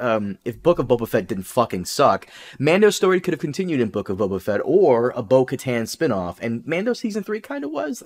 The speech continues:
the Bo-Katan show, but at, at least Mando season two did have that resolution.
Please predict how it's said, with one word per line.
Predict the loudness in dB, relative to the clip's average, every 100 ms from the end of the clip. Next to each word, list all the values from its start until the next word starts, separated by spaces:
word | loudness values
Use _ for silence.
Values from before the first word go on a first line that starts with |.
| -8
the | -4
Bo-Katan | -4 -6 -10 -10 -10 -10
show, | -8 -8 -12 _ -20 _ -14 0
but | 2 2 -2 _ _ _ _ _ -18 -14 -8 0
at, | 2
at | 4
least | 2 0 0
Mando | 2 2
season | 2 2 0 0
two | -2
did | 0 0
have | 0 0 2
that | 2 2
resolution. | 0 -2 -2 -2 0 0 0